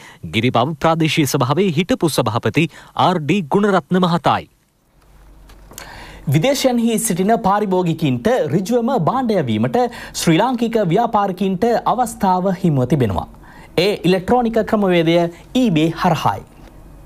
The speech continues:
Speaker 1: ශ්‍රී ලංකාවේ පාරිභෝගිකයන්ට විදේශ සමාකම් වෙතින් ඍජුවම භාණ්ඩ ගෙන්වීමේ පහසුකම් පැවතුණා. එහෙත් විදේශයන්හි සිටින පාරිභෝගිකයන්ට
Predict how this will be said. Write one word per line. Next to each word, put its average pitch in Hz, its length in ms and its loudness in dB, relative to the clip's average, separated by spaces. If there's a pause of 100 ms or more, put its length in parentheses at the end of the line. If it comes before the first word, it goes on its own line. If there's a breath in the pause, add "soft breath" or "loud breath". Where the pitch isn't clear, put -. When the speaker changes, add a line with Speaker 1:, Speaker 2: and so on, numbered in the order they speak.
(1200)
Speaker 1:
ශ්‍රී - 320 2
ලංකාවේ 185 580 2
පාරිභෝගිකයන්ට 151 1040 0
විදේශ 123 320 -2
සමාකම් 139 380 0
වෙතින් 156 320 0
ඍජුවම 131 460 2
භාණ්ඩ 151 400 0
ගෙන්වීමේ 156 560 0
පහසුකම් 135 520 -2
පැවතුණා. 117 480 -2 (300 soft breath)
එහෙත් 110 240 -2 (220 soft breath)
විදේශයන්හි 107 600 -2
සිටින 143 360 0
පාරිභෝගිකයන්ට 135 840 -2